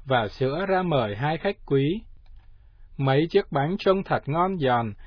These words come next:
khiến tôi sinh thèm, liền giơ tay lấy ngay một cái và đưa lên miệng. Nhưng chưa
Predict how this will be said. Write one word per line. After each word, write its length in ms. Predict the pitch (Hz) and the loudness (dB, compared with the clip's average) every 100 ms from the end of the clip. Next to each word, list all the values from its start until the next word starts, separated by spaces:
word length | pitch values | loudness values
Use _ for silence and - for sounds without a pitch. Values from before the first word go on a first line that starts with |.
| - | -18
khiến 340 | - 135 139 190 | 0 2 2 2
tôi 220 | 190 180 | 2 2
sinh 280 | - 190 196 | 2 0 2
thèm, 340 | 143 117 104 - - - - | 0 0 -2 -10 -20 -20 -6
liền 300 | 131 131 117 | 2 4 4
giơ 200 | 117 156 170 | 2 2 2
tay 240 | 170 175 | 0 2
lấy 180 | 156 175 | 2 0
ngay 220 | 202 190 | 0 0
một 280 | 165 110 - | 0 -2 -4
cái 280 | 117 127 202 | -2 -2 -2
và 220 | 185 104 | -2 0
đưa 220 | 131 175 | 2 2
lên 260 | 185 185 156 | 2 0 0
miệng. 240 | 113 101 - - - - - - - | -2 -4 -12 -20 -20 -20 -20 -20 -8
Nhưng 280 | 151 156 160 | 0 2 2
chưa 160 | 147 | 2